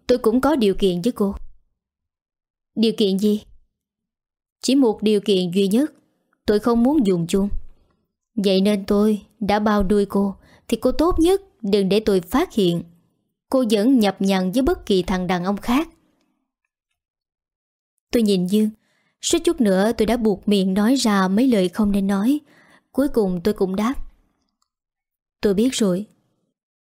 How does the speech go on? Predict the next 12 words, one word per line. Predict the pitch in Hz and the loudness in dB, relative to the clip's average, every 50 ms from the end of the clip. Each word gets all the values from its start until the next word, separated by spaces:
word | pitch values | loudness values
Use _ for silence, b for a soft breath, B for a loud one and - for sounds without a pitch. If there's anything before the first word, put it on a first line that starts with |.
| _ _ _ _ _ _ _ _ _ | _ _ _ _ _ _ _ _ _
"Biết | - 240 277 269 | -2 -2 -2 0
rồi | - 220 202 | 0 0 0
thì | 185 - | 2 0
làm | 196 190 190 185 | 0 0 0 0
đi." | 180 208 214 220 - - - - - _ _ _ _ _ _ _ _ _ _ _ _ _ _ _ _ _ _ _ _ _ _ _ _ - | 0 0 -2 -2 -4 -10 -12 -14 -18 _ _ _ _ _ _ _ _ _ _ _ _ _ _ _ _ _ _ _ _ _ _ _ _ -2
"Làm... | 247 240 220 208 196 196 190 190 196 190 - - _ _ _ _ _ _ _ _ _ _ | 0 0 2 2 2 2 2 0 -2 -4 -6 -10 _ _ _ _ _ _ _ _ _ _
ở | - 214 202 233 | -2 0 0 2
đây?" | 247 262 262 262 - - _ _ _ _ _ _ _ _ _ _ _ _ _ _ _ _ _ _ _ _ _ _ _ _ - | 2 0 0 0 -4 -10 _ _ _ _ _ _ _ _ _ _ _ _ _ _ _ _ _ _ _ _ _ _ _ _ -2
Tôi | - 233 226 | -2 -2 0
chỉ | - 196 214 220 | 2 0 0 2
vào | 226 214 196 190 185 | 0 2 2 2 0
sofa. | 180 - 220 214 196 - 214 208 208 | 0 0 -2 -2 -2 -2 -2 -2 -2